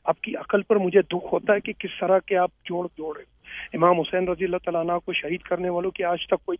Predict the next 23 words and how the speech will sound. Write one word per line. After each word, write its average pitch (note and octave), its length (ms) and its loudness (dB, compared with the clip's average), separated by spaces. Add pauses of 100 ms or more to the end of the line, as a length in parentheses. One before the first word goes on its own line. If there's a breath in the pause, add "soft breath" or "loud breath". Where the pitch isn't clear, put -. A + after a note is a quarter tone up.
تعریف D#3+ 340 0
نہیں E3 120 -10
کرنا، - 320 -10 (420 loud breath)
اور D#3 180 2
جتنے G3+ 380 0
بھی G3+ 180 0
انبیاء E3 360 6
علیہ F3 180 2
السلام E3+ 320 0
کو - 140 -8
کہا E3 340 4
ہجرت D3 340 -2
کر F3 160 6
جاؤ، G3 240 4 (100)
بستی E3+ 280 -6
چھوڑ F#3+ 300 -2
دو، A#3 120 6 (400 loud breath)
اللہ E3 360 6
نے G#3 200 4
ان E3+ 220 -2
کو G#3+ 260 4 (100)
غرق D#3+ 240 4
کیا، G#3+ 280 -2